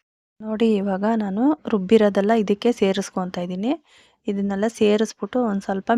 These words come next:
ಮಿಕ್ಸ್ ಮಾಡ್ಕೊಬೇಕು. ನೋಡಿ, ಈ ಥರ ಎಲ್ಲ ಹಾಕ್ಕೊಂಡಿದ್ದಾಯ್ತು, ನೀಟಾಗಿ ಮಿಕ್ಸ್ ಮಾಡ್ಕೊಬೇಕು. ನಾವೇನು ಇದಕ್ಕೇನು ಜಾಸ್ತಿ ನೀರು ಹಾಕಂಗಿಲ್ಲ, ನಾವು ಮಿಕ್ಸಿ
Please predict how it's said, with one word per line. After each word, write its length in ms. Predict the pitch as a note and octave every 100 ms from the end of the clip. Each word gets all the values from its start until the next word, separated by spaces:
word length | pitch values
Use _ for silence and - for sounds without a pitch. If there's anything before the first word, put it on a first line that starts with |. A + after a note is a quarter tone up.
| G#3+
ಮಿಕ್ಸ್ 220 | - - G#3
ಮಾಡ್ಕೊಬೇಕು. 600 | F#3 - F3+ E3+ - G#3+ C#4+ - _ _ _ _
ನೋಡಿ, 300 | A3 G#3 G#3 A3
ಈ 40 | A3
ಥರ 100 | G3 G#3 A#3+
ಎಲ್ಲ 120 | G#3+ A3
ಹಾಕ್ಕೊಂಡಿದ್ದಾಯ್ತು, 640 | G3 - G3+ F#3+ F#3 F#3 A#3
ನೀಟಾಗಿ 300 | G#3 F#3+ G3 F#3+
ಮಿಕ್ಸ್ 200 | - - G3+
ಮಾಡ್ಕೊಬೇಕು. 540 | F#3 - F3+ F3 - B3+ A#3+
ನಾವೇನು 360 | G3+ G3+ A3+ A3+
ಇದಕ್ಕೇನು 420 | G#3+ - G3+ A3 G3
ಜಾಸ್ತಿ 280 | F#3 - A3 G3+
ನೀರು 200 | G3+ G#3 F#3+
ಹಾಕಂಗಿಲ್ಲ, 480 | - F#3 F3+ F3+ G3+ D4 _ _ _ _ -
ನಾವು 180 | F#3+ F#3+ G3
ಮಿಕ್ಸಿ 280 | F#3+ -